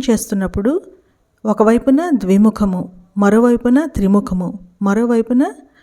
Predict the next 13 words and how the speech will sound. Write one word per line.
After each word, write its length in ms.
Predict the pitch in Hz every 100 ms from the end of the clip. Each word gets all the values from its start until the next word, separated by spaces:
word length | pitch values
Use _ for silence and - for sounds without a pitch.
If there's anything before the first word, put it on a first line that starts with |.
| _ -
చతుర్ముఖము, 760 | 202 233 220 185 180 170 175 - _ _ -
ఎదురుగా 360 | 262 285 285 269
వచ్చినప్పుడు 520 | 262 247 247 311 480 - _ _ -
పంచముఖాలు 720 | 220 220 233 220 226 233 403 - -
కనిపిస్తాయన్నమాట. 800 | 190 170 175 - 165 165 170 156 156 _ - - -
అలా 220 | 208 269 285
ఏర్పాటు 360 | 185 - 208 185
చేశారు. 400 | 165 170 165 - - _ _ -
ఎంత 280 | 185 196
బాగుందో 400 | 220 208 226 226
కదా 220 | 202 196 202
ఈ 180 | 202
నిర్మాణము. 640 | 185 180 190 196 185 233